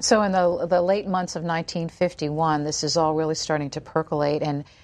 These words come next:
Harry Truman, it seems, would have several options to exercise other than seizure. So he could have asked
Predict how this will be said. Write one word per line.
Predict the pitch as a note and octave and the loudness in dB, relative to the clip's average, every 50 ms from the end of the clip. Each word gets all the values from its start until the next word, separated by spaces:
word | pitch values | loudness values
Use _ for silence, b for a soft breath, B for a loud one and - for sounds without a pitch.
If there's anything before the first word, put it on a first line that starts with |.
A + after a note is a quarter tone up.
| b b | b b
Harry | - A#3+ B3+ B3+ | 2 2 2 0
Truman, | - - D4 B3 G#3+ F#3+ F3+ - | 0 -2 0 0 0 0 -2 -2
it | - F3 E3+ | -2 -4 -4
seems, | - - - C4 C4 A3 E3 - - | -2 0 2 2 2 2 0 2 2
would | F3 E3+ E3+ | 4 2 4
have | - - F3+ D#3+ D#3 D#3 - - | 2 0 -2 0 -2 -2 -6 -8
several | - - G3 F#3+ E3+ F3+ D3 - | -2 0 0 2 2 0 0 0
options | D#3 E3 E3 E3 - - D#3+ C#3 C#3+ - - | 0 -2 -2 -4 -6 -8 -10 -10 -10 -10 -6
to | - D#3+ - | -6 -2 -2
exercise | D#3+ E3 - - E3+ - D#3 D3 - - | -2 -2 -4 -6 -4 -2 -2 -2 0 0
other | D#3 E3+ D#3+ E3+ D3 | 0 2 4 4 2
than | D3+ C#3+ C#3+ | 2 -2 -6
seizure. | - - - F#3+ F#3+ F3 D#3+ E3 B2 A2 C3+ | -8 -8 -4 -4 -2 -2 -4 -4 -4 -4 -4
So | - - D#3+ D3 | -2 0 0 0
he | C#3+ - F3+ | 0 -2 -4
could | - - G#3 | -4 -2 0
have | F#3+ F3 | 2 2
asked | E3+ D#3+ D#3+ D#3+ - - | 2 2 0 -2 -4 -10